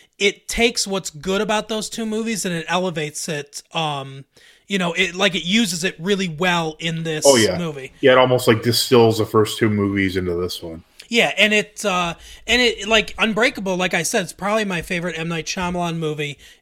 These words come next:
Speaker 1: and is a really great film. And I think it, it even, th-, this sequel improves,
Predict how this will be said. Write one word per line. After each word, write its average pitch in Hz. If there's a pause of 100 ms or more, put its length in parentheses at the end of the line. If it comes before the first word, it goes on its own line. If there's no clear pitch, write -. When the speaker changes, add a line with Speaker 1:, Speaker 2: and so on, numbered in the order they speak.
(100)
Speaker 1:
and 165
is 170
a 175
really 170
great 165
film. 175 (380)
And 185
I 175
think 233
it, 185
it 180 (220)
even, 196 (120)
th-, 208 (220)
this 208
sequel 220
improves, 175